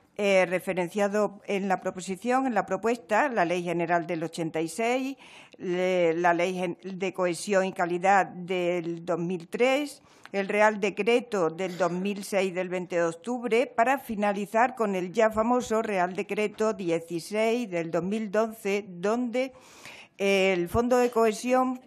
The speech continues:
pasa a ser, eh, mm, contemplado como fondo de garantía asistencial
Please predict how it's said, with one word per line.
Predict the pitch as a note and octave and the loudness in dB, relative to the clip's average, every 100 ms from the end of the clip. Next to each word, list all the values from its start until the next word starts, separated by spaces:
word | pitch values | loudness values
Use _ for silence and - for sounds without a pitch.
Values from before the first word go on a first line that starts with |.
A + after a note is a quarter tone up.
| _ | _
pasa | G#3+ A#3+ A#3 C4+ | 4 4 2 0
a | C4+ G#3 | 0 -2
ser, | F#3+ A3 A3 A#3+ B3 - | -2 0 2 2 0 -2
eh, | A3 G#3 G3+ F#3+ | -2 0 0 0
mm, | F#3+ F#3 F#3 F#3 F3 - - _ | 0 -2 -2 -4 -6 -10 -20 _
contemplado | G#3 G3 G3+ F#3 A3+ A#3 A#3 C#4+ C#4 | 0 2 0 -4 2 4 4 2 0
como | G#3+ G3 | 0 2
fondo | F#3+ A#3+ C4+ C#4 | 2 2 4 4
de | B3 | 4
garantía | G#3+ G3 F3+ E3+ B3 B3 F#3 | 4 2 2 -2 -2 2 2
asistencial | F3 A#3+ - G#3+ F3+ G#3+ A3 G#3+ | 0 -8 -6 -6 -2 2 2 0